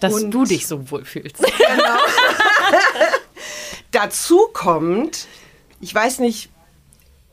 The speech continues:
Speaker 2: wer hier zuhört als Frau und masturbiert, was ihr dann macht. Aber ich schwöre euch, in neunundneunzig Prozent aller Fälle liegen wir da und sind extrem bewegungsarm.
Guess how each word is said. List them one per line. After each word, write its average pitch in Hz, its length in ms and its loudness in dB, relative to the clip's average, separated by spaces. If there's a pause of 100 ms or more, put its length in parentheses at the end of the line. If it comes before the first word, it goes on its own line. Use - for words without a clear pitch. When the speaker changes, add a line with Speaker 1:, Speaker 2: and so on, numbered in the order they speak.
(180)
Speaker 2:
wer 226 220 0
hier 254 180 -4
zuhört 226 540 -2
als 180 200 -4
Frau 180 260 -2
und 170 120 -4
masturbiert, 175 760 -6 (260)
was 180 340 -4
ihr 185 180 -4
dann 151 300 -4
macht. - 500 -6 (280)
Aber 156 480 -2
ich - 240 -10
schwöre 190 460 0
euch, 101 400 -10
in 143 180 -8
neunundneunzig 190 440 -4
Prozent 180 300 -8
aller 147 180 -6
Fälle 175 300 -6
liegen 175 300 -10
wir 175 120 -6
da 147 260 0
und 180 180 -8
sind 170 200 -10
extrem - 300 -10
bewegungsarm. 151 840 -8